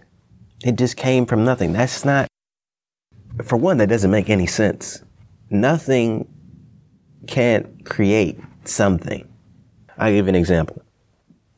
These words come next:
A book cannot come together, bound itself, put words onto pages, have illustrations on pages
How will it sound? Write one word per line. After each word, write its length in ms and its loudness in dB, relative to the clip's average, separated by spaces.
A 160 2
book 640 -2
cannot 440 0
come 340 0
together, 840 0
bound 420 2
itself, 920 0
put 140 0
words 520 0
onto 280 0
pages, 720 0
have 200 -2
illustrations 880 2
on 200 2
pages 500 2